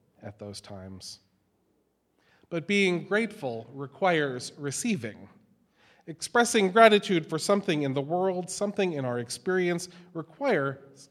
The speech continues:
that we acknowledge that something has been given to us. It requires that we accept what has been given to us with an open heart. The philosopher and teacher Sri, Sri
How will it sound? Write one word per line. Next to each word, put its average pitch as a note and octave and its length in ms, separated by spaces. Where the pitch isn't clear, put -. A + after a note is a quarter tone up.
that D#3 160
we A3+ 300
acknowledge G3 540
that D#3 180
something D3 400
has B2+ 300
been D3+ 220
given A2 560
to A2 180
us. - 380
It D#3 140
requires G3 580
that E3 180
we F#3 200
accept D3+ 580
what F3+ 300
has B2 240
been B2 180
given C3+ 320
to C3+ 180
us C#3 360
with D3+ 140
an E3 120
open D#3+ 320
heart. C#3 460
The E3+ 80
philosopher F#3 640
and C#3+ 260
teacher C#3+ 540
Sri, - 320
Sri F#3 600